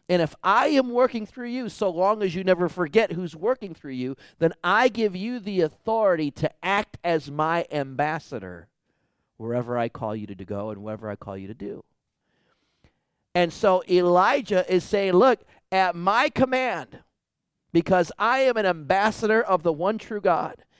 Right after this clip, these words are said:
it is neither going to rain nor will you see any dew until I pray for it to rain again or bring dew."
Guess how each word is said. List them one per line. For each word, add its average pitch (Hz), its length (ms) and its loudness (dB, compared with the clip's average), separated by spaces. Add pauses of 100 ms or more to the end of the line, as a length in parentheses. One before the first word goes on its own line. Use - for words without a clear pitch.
(240)
it 190 160 8
is 165 180 0
neither 185 440 0
going 175 260 -4
to 156 120 -4
rain 202 580 -4
nor 170 200 -2
will 160 140 -4
you 160 100 -8
see 156 320 -10
any 185 240 -6
dew 139 460 -2 (680)
until 156 460 0
I 156 200 2
pray 156 360 0
for 143 300 -6
it 143 220 0
to 139 320 -8 (640)
rain 202 220 -2
again 95 300 -10 (180)
or 127 80 -14
bring 131 240 -10
dew." 185 180 -8